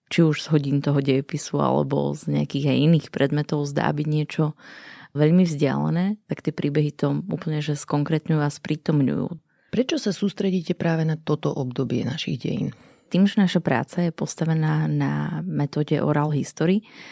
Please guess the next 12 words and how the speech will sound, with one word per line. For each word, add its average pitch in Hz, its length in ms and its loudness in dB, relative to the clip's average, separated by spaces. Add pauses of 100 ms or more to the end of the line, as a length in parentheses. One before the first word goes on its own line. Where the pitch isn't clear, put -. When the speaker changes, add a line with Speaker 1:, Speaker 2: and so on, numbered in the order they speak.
(240)
Speaker 1:
teda 143 240 2
pracujeme 151 800 2
s 147 160 -6
ľuďmi, 147 560 2
ktorí 143 320 -2
priamo 131 400 -2
rozprávajú - 640 -4
tie - 160 -8
svoje 143 320 -2
skutočné - 800 -6
životné 143 560 -2
príbehy, 151 560 0